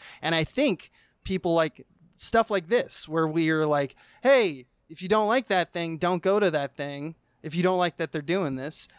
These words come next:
and also tell people that they're doing this so people can kinda get angry about it. And now, because here's the thing with risk-adverse four quadrant stuff,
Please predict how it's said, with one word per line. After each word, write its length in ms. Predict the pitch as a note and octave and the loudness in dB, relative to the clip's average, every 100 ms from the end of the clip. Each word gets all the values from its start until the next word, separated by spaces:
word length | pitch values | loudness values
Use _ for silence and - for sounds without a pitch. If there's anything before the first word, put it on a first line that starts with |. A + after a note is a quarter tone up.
| - | -4
and 100 | E3+ | 0
also 260 | F#3 F3+ D#3+ | 0 0 -4
tell 240 | G#3 G#3+ | -2 -2
people 360 | G3+ E3+ - C3+ | -2 -8 -8 -8
that 180 | C#3+ - | -8 -6
they're 100 | D3 | -4
doing 360 | E3+ F3+ C3 | -2 -2 -2
this 120 | G2+ | -2
so 180 | - D3 | -2 -2
people 280 | - D3+ D3 | -4 -8 -8
can 160 | D#3+ D3+ | -8 -6
kinda 240 | D3+ C#3+ | -4 -4
get 160 | C3+ C#3 | -4 -2
angry 380 | F3+ E3+ C#3+ | -2 -2 -2
about 360 | C3+ B2+ B2 C3+ | -2 0 0 0
it. 120 | C3+ - - - | -2 -6 -20 -6
And 180 | D3+ D#3+ | -2 0
now, 160 | E3+ D#3 | 0 -2
because 340 | E3 F#3 D3 | -2 0 2
here's 220 | F3+ E3+ | 2 0
the 60 | D#3 | -2
thing 200 | F#3+ F3 | -2 -2
with 160 | D#3 E3 | -2 0
risk-adverse 640 | E3+ - D#3 C3+ D#3 - | 0 0 -4 -6 -4 -4
four 240 | - D3 D3 | -2 -4 -2
quadrant 520 | C#3+ D3 D#3 C3+ - | 0 2 0 -4 -4
stuff, 400 | - A2+ A#2+ | -4 -4 -6